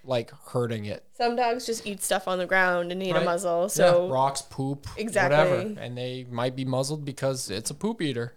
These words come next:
Speaker 1: You know, you,
Speaker 2: Yeah.
Speaker 1: you can't, you
Speaker 2: Or
Speaker 1: can't judge
Speaker 2: it
Speaker 1: it.
Speaker 2: eats rocks and it has a history of needing sur-, surgery because it,
Speaker 1: Mm-hmm.
Speaker 2: it, and that's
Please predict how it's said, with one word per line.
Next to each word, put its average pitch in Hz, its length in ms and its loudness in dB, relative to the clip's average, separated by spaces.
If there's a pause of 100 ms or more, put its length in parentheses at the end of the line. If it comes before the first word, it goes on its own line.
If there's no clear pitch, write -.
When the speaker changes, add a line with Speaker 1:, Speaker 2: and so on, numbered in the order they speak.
(100)
Speaker 1:
You 131 120 -8
know, 143 60 0
you, 147 80 0
Speaker 2:
Yeah. 151 200 0
Speaker 1:
you 143 140 -6
can't, 165 300 -4
you 220 120 0
Speaker 2:
Or 208 120 10 (140)
Speaker 1:
can't 196 100 2
judge - 200 4
Speaker 2:
it - 40 -4
Speaker 1:
it. 202 60 0
Speaker 2:
eats 196 160 -6
rocks 202 400 0
and 185 100 -2
it 180 80 -4
has 180 440 -4
a 196 60 0
history 180 500 -4
of 185 120 -6
needing 180 280 -4
sur-, 247 380 -4
surgery 226 440 0
because 175 300 -4
it, - 220 -10
Speaker 1:
Mm-hmm. 131 160 -10
Speaker 2:
it, 175 200 -2
and 185 180 -4
that's - 400 -2